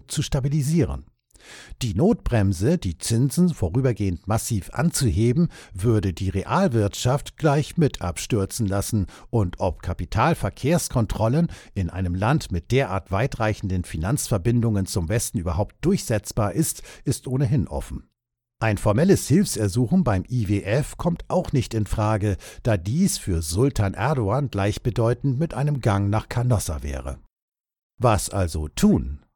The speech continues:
Die U S A werden nicht helfen, weil sie kein Interesse haben.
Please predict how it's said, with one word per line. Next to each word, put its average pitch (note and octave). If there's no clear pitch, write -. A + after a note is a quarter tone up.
Die B2+
U G#2
S F2+
A A#2+
werden D3+
nicht B2+
helfen, G2+
weil E2+
sie E2+
kein E2+
Interesse G#2
haben. E2